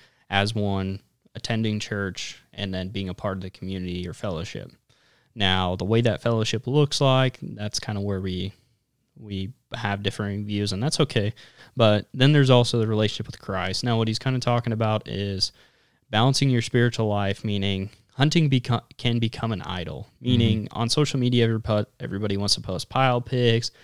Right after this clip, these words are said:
Speaker 1: seem successful. And they, they want people to want what they have.
Speaker 2: Yeah.
Speaker 1: I, and I, I personally have dealt with that.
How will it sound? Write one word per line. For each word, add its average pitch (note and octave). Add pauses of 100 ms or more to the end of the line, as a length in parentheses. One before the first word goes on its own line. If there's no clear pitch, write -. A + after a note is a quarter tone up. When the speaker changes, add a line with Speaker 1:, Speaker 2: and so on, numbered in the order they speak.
(240)
Speaker 1:
seem G#2
successful. C3
And A2
they, A#2
they C#3+
want F#3
people D3
to A2+
want G#2
what G2
they E2+
have. - (360)
Speaker 2:
Yeah. - (400)
Speaker 1:
I, - (640)
and A#2+
I, C3+ (220)
I A#2
personally C3+
have G2
dealt G2
with G2+
that. G2+